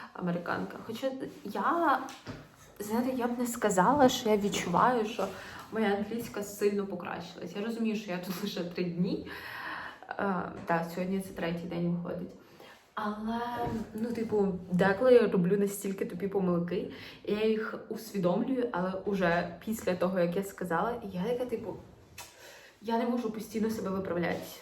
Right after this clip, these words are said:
Ну, типу, я не можу цього постійно робити. Коротше, не знаю. Може, з часом це пройде,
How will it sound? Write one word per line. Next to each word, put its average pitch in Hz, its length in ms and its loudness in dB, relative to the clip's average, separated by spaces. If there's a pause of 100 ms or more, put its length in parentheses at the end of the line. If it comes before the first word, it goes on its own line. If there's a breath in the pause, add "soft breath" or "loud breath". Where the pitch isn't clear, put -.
(140)
Ну, 226 160 4
типу, 214 320 0 (1300)
я 196 180 -4
не 220 100 -2
можу 220 340 -4
цього 190 160 -4
постійно 202 440 -2
робити. 180 280 -4 (800 loud breath)
Коротше, 196 500 -2 (1500)
не 285 80 -2
знаю. 170 400 -4 (640 loud breath)
Може, 269 220 -2
з 285 100 -4
часом 254 360 -4
це 226 60 -2
пройде, 220 400 -2